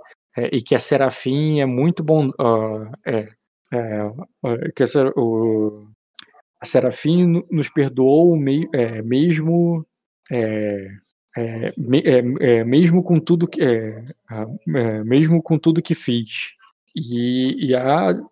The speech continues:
e a outra tá escrevendo, as outras tão ditando pra ela, e você vai passando ali pro, pro lado de fora, né? Quando você chega aqui, antes de você se sentar, antes da Elase te trazer o,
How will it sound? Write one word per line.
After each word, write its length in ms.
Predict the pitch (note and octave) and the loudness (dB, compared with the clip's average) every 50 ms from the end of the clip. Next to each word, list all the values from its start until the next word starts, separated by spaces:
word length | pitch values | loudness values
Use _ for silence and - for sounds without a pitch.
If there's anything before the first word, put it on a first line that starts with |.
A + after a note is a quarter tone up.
| _ - - | _ -8 -2
e 100 | F3 D#3+ | 0 4
a 60 | D#3 | 4
outra 260 | D#3 D#3+ D#3+ F#3 E3+ | 4 6 6 4 2
tá 100 | - - | 2 0
escrevendo, 720 | D3 - - A3 G3+ F#3+ E3+ D3 D3+ C#3+ D#3+ F#3+ A3 G#3+ G#3 | -6 -4 -2 0 0 0 2 2 2 4 4 2 2 2 2
as 140 | F#3+ D#3 C#3 | 2 2 0
outras 280 | C#3+ C#3+ - C3 - | -2 -4 -4 -8 -6
tão 500 | - C#3+ C#3 C#3 C3+ C3 C#3 C#3+ C#3 C3 | -2 -2 0 0 0 -2 -2 -2 -2 -2
ditando 400 | A#2+ B2+ C#3 C#3 - C3+ C3 C3+ C3 | -2 -2 -2 0 0 0 0 0 0
pra 160 | - C#3 C3 | 0 0 2
ela, 380 | B2+ C3 C#3 D#3+ G3 G#3+ G#3 - - - _ _ _ _ _ _ - | 2 2 2 2 0 -2 -4 -8 -12 -20 _ _ _ _ _ _ -4
e 520 | D#3+ D3+ D3+ D#3 D#3 D#3 D#3 D#3+ D#3+ D#3 | -2 -2 -2 -2 -2 -2 -2 -2 -2 -4
você 360 | D3+ C#3+ D#3 D3+ - - D#3 D3 | -2 -2 -2 -2 0 -2 0 2
vai 420 | C#3+ D3+ D3+ D3+ D3+ D3+ D3+ D3+ - _ | 2 4 2 2 0 -4 -8 -14 -6 _
passando 500 | - E3+ D#3+ - - - D3 D#3 D3+ C#3+ | 0 0 2 2 0 0 0 2 4 2
ali 180 | C3 B2 C3 C3 | 4 4 2 -2
pro, 560 | - - B2+ A#2+ A#2 A#2 A2 A2 A2 A2+ A#2 - _ _ _ _ _ _ _ | 0 -2 0 0 2 0 -2 -4 -6 -10 -12 -16 _ _ _ _ _ _ _
pro 140 | - C#3 B2+ | -4 -2 0
lado 100 | B2 A#2+ | 0 -2
de 80 | A#2+ | -4
fora, 400 | - - C#3 B2+ C#3 F3 F#3 F3 _ _ _ _ _ _ _ _ - | -2 0 2 2 2 2 -2 -6 _ _ _ _ _ _ _ _ -6
né? 180 | A#2+ A2+ B2 - - _ _ _ _ _ _ - | -6 -6 -6 -8 -12 _ _ _ _ _ _ -2
Quando 180 | - C#3 D#3+ | 0 0 2
você 220 | E3+ F3 - - D#3 | 2 0 0 0 -2
chega 280 | - - E3 D#3 D3+ | -2 -4 0 0 0
aqui, 400 | C#3+ D3 - - D3 C3 A#2 A2 A2+ - _ - - | 0 0 -4 -6 -4 -4 -4 -6 -8 -14 _ -2 2
antes 300 | D3+ F#3 G3+ - G3 F3 | 2 2 2 2 -2 -2
de 80 | E3 | 0
você 240 | D#3+ E3+ - - E3 | 0 2 2 2 0
se 160 | - - - | 0 0 2
sentar, 520 | - - D#3 C3+ B2 B2 C3 A#2+ A#2 - - - _ _ _ _ _ _ _ | 0 0 0 -2 -2 -2 -2 -2 -2 -6 -12 -20 _ _ _ _ _ _ _
antes 440 | - C3 C#3 E3 E3 - F3+ D#3 C3+ | -2 -2 -2 -2 -2 -2 -4 -6 -2
da 720 | C3 C3 C3 B2+ B2+ B2+ B2 B2 A#2+ A#2+ A#2 A2+ A2 G#2+ A#2+ A#2+ D3+ - _ _ - | 0 2 2 4 4 2 2 2 0 0 -2 -6 -8 -10 -12 -14 -16 -20 _ _ -4
Elase 480 | - C3+ B2 A#2+ A#2 A#2+ A#2 A#2 A#2 | -2 0 0 2 2 0 0 -2 -6
te 120 | - - - | -10 -8 -6
trazer 380 | - A#2+ A#2+ A2 G#2+ A2+ A#2+ | -2 0 0 0 0 0 2
o, 440 | A#2 A#2 A#2 A2 G#2+ G#2+ G2+ G2+ G#2+ | 2 2 2 0 -2 -2 -4 -6 -10